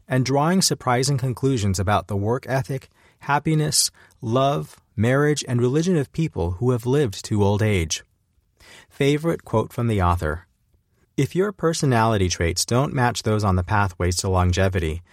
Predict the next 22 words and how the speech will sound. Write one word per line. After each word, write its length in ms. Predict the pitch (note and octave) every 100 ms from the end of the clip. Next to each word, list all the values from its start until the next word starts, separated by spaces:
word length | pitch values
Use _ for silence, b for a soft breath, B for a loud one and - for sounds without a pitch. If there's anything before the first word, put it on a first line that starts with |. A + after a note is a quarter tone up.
| B B
you 140 | - D#3+
can 180 | G3
make 200 | E3+ D#3+
an 80 | D3
effort 360 | F#2+ F2+ G2 -
to 100 | D3
expand 500 | D3 - - D3 D3+
those 320 | A2+ F#2+ F#2
needed 300 | G2 F2+ F#2+
aspects. 640 | G2 G#2+ - F#2 - - - _ _ _ -
Howard 340 | A2+ B2+ D3
S. 160 | C#3 C#3+
Friedman 540 | - F2 F2 F2 F#2+ _ -
and 140 | C#3+
Leslie 420 | C3+ B2+ G#2 F#2+
R. 120 | D#2+
Martin. 540 | D#2+ E2+ F2 - D#2+ F2 _ _ _ _ _ _ _ _ _ _ -
Longevity 720 | G3 G#3 F#3+ F3+ B2+ F2+ F2
is 140 | A2+ -
a 40 |
fascinating 680 | G2 C3 C3 C#3 A#2 G#2+ G2+
topic. 500 | G#2+ G2+ F#2+ D2